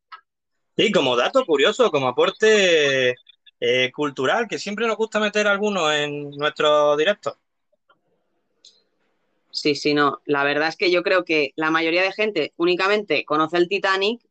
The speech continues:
Speaker 2: pero aparte del Titanic no os imagináis la de desastres y de cosas que han seguido pasando durante todos estos años.
Speaker 1: Marina, ¿tú tienes alguna otra historieta que contarnos?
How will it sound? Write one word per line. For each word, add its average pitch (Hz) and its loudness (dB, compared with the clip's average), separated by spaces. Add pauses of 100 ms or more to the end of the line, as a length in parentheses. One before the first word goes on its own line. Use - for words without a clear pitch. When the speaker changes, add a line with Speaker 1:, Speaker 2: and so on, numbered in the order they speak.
(140)
Speaker 2:
pero 160 2
aparte 156 0
del 180 2
Titanic 175 0
no 170 2
os 170 -4
imagináis 175 0
la 170 2
de 160 2
desastres 156 -2
y 175 -2
de 156 2
cosas 170 -2 (420)
que 156 -4
han 147 0
seguido 160 2
pasando 147 0
durante 143 -2
todos 143 0
estos 160 -6
años. 147 -2 (1200)
Speaker 1:
Marina, 160 -2
¿tú 214 -8
tienes 233 2
alguna 226 0
otra 226 2
historieta 214 0
que 170 -2
contarnos? 170 -4